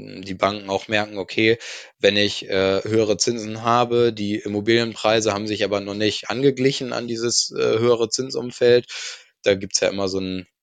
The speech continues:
eine, eine zeitliche Verschiebung von so ein bis zwei Jahren ungefähr, sagt man. Ähm, das heißt, in ein bis zwei Jahren könnte,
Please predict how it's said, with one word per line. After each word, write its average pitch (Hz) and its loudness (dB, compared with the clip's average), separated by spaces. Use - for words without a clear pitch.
eine, 92 -8
eine 92 -10
zeitliche 98 0
Verschiebung 107 2
von 98 0
so 95 -6
ein 101 -4
bis 101 -2
zwei 90 0
Jahren 101 0
ungefähr, 110 0
sagt 101 -4
man. 104 -8
Ähm, 90 -8
das 92 -2
heißt, 95 2
in 90 -12
ein 90 -6
bis 95 -2
zwei 95 2
Jahren 95 0
könnte, 135 4